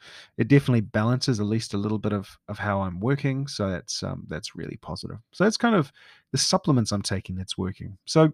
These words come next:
those are the two things I'm really focused on at the moment. Um, it's, you know, the more I, I look into this charge book and I, I listen to it again and again, you know, it's all about, it's, it's kind of taught me a way of looking at balance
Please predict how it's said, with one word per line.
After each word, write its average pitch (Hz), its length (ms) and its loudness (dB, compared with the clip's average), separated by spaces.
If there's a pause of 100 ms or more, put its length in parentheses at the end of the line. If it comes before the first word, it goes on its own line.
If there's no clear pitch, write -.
those 247 180 0
are 269 40 -4
the 254 80 -6
two 202 160 -6
things 147 260 -6
I'm 127 120 -6
really 127 220 -2
focused - 420 -4
on 135 120 2
at 135 80 -6
the 135 60 -6
moment. 151 440 -4 (100)
Um, 104 520 -6 (1400)
it's, - 260 -6 (240)
you 139 100 -2
know, 123 120 -2
the 117 80 -4
more 135 320 2
I, 117 320 0
I 110 60 0 (200)
look 123 220 -2
into 120 180 0
this 104 160 -2
charge 107 440 0
book 107 260 -4
and 101 100 -4
I, 98 160 -6
I 98 140 -6
listen 104 480 -4 (160)
to 104 160 -4
it 95 80 -6
again 101 340 -6
and 92 100 -6
again, 101 640 -4 (1400)
you 139 120 0
know, 127 100 2
it's 120 180 -2
all 185 180 2
about, 123 400 2
it's, 117 160 -8
it's 113 80 -8
kind 208 240 -2
of 214 120 -6
taught - 260 -2
me 120 100 0
a 107 60 2
way 110 180 2
of 104 100 -2
looking 110 260 0
at 95 220 -6
balance 98 600 0